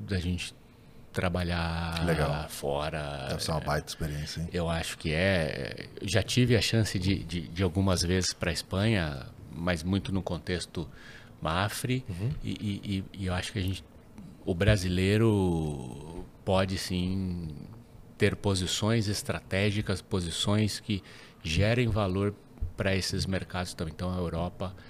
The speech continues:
Speaker 1: é um mercado que, que, que tenho essa vontade, eventualmente, né, tá lá na, na Mafre, num contexto de inovação, buscando diversificar essa inovação, pensando talvez aqui com,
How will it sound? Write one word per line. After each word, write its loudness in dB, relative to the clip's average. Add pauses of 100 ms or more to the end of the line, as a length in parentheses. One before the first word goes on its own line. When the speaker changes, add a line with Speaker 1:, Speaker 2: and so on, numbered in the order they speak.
(280)
Speaker 1:
é -10
um -4
mercado -4
que, -8
que, -10
que -18
tenho 0
essa -2
vontade, -2 (540)
eventualmente, -2
né, -2
tá -6
lá -2
na, -6 (580)
na 0
Mafre, 2
num 2
contexto 0
de -2
inovação, 0 (280)
buscando 0 (960)
diversificar 2
essa -2
inovação, -4
pensando 6
talvez 0
aqui -6
com, -4